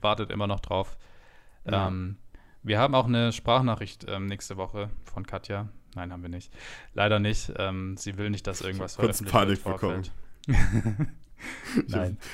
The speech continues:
Speaker 2: kurz Panik bekommen, dass du wieder deine
Speaker 1: Aber wir
Speaker 2: Perücken
Speaker 1: sind
Speaker 2: aufsetzt.
Speaker 1: natürlich, wir sind natürlich dran. Die Katja, die wird auf jeden Fall, ähm, am Start sein.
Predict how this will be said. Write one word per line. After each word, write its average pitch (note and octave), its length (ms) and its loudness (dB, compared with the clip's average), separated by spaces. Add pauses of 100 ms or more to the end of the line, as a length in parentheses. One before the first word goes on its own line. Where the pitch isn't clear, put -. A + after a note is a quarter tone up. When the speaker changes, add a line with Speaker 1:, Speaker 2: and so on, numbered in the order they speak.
(140)
Speaker 2:
kurz C#3 180 0
Panik B2 220 6
bekommen, A#2+ 220 4
dass A#2+ 100 6
du B2 60 4
wieder A2+ 120 6
deine G#2+ 160 8
Speaker 1:
Aber C#3 120 6
wir B2+ 40 4
Speaker 2:
Perücken B2 160 4
Speaker 1:
sind B2 140 6
Speaker 2:
aufsetzt. A2+ 240 4
Speaker 1:
natürlich, A2 360 2 (280)
wir A2 200 2
sind B2+ 280 4
natürlich A#2 420 2
dran. G2+ 320 2
Die G2 80 -4
Katja, G#2 400 -2
die G2 200 -8
wird G#2 160 -6
auf G2 140 -4
jeden F#2+ 220 -4
Fall, F2+ 500 -8
ähm, F2+ 300 -10 (140)
am F#2+ 100 -10
Start - 300 -10
sein. G2+ 240 -12